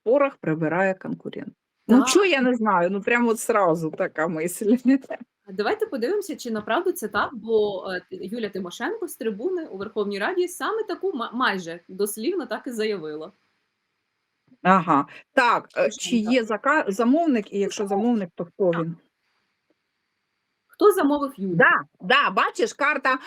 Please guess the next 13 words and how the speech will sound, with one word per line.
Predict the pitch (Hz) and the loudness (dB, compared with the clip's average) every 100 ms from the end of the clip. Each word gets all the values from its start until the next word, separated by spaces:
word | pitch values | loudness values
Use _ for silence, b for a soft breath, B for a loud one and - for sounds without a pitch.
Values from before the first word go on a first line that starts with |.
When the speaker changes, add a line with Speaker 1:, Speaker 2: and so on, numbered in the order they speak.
| 311 | -4
Speaker 1:
от | 277 - | 0 2
у | 233 | 4
мене | 262 247 220 | 4 4 2
є | 226 320 | 2 2
карта | 285 240 247 226 | 4 2 2 -4
таємності | - 233 220 226 190 175 165 - | -2 0 2 2 2 -2 -4 -4
поряд. | 175 180 165 151 147 | -2 2 4 4 2
Тобто, | 190 175 208 | -2 -2 0
да, | 190 190 240 170 | 0 4 4 4
да, | 170 202 185 | 2 0 0
да, | 180 214 180 | 0 0 2
є | 175 220 202 | 2 0 0
той, | 247 247 359 - | 0 2 2 -2